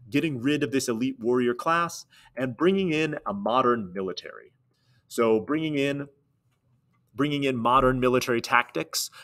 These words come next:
bringing in Europeans, specifically French people, to help train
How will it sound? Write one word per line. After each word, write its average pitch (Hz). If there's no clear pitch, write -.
bringing 131
in 123
Europeans, 143
specifically 135
French 123
people, 170
to 156
help 120
train 135